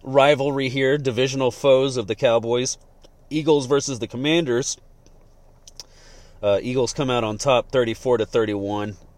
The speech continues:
I know, uh, my Cowboys have an Eagles date coming up. Uh, possibly next week. I haven't even looked at the schedule, but I, I don't think the Eagles, man, I, you know, in my fantasy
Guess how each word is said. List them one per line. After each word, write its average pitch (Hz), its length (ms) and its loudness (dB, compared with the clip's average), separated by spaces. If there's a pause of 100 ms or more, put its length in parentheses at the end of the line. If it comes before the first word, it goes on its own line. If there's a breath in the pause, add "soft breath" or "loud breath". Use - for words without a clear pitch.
(400)
I 107 180 -4
know, 117 460 -2
uh, 107 260 0
my 104 140 -4
Cowboys 117 540 0
have 113 180 2
an 107 100 -10
Eagles 117 440 -6
date 107 300 -8
coming 107 320 -8
up. 104 220 -6 (1040 soft breath)
Uh, 92 300 -8
possibly 135 500 4
next 117 260 -4
week. 127 160 -6
I 107 80 0
haven't 131 160 0
even 120 160 -6
looked 113 220 -6
at 90 60 -10
the 87 60 -8
schedule, 95 480 -2
but 98 260 -4
I, 110 180 -4
I 143 140 2
don't 208 180 -2
think 196 180 -2
the 175 180 -6
Eagles, 202 320 0
man, 151 160 -2
I, 165 180 2 (500 soft breath)
you 151 100 0
know, 180 160 6
in 185 80 2
my 180 160 8
fantasy 170 720 0